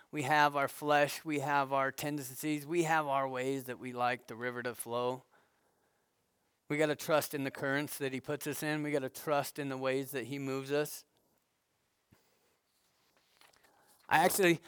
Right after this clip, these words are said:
I have, um, I got a string or a hair or something driving me nuts. Uh, uh, that's not what I was gonna tell you. But, <laughs> um, I have this gentleman that works for me, and he is back and forth in his beliefs. And, um,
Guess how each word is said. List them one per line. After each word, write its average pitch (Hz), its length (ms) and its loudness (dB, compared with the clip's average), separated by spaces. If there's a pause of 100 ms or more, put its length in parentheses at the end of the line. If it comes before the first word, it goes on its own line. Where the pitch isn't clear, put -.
(140)
I 131 140 8
have, 175 460 10 (300)
um, 139 540 4 (800)
I - 80 -14
got 104 200 -8
a - 40 -16
string - 580 -12
or 101 140 -10
a 98 40 -12
hair 120 320 -10
or - 40 -20
something 131 320 -14
driving 117 240 -10
me 120 100 -10
nuts. - 300 -12 (380)
Uh, 127 240 0
uh, 131 180 -2 (240)
that's 120 180 -6
not 98 140 -6
what 113 60 -6
I 110 40 -6
was - 100 -16
gonna 107 180 -12
tell 110 160 -10
you. 117 120 -8
But, - 540 0 (200)
<laughs> - 100 -10
um, 143 320 8 (160)
I 165 100 8
have 233 120 12
this 208 100 8
gentleman 190 340 8
that 165 80 -2
works 147 220 2
for 135 120 -6
me, 127 200 -4
and 156 120 0
he 214 120 4
is 196 120 4
back 180 300 6
and 175 100 0
forth 185 380 2
in 151 160 -4
his 143 140 -4
beliefs. 143 520 -2 (120)
And, 143 640 2 (480)
um, 139 460 -2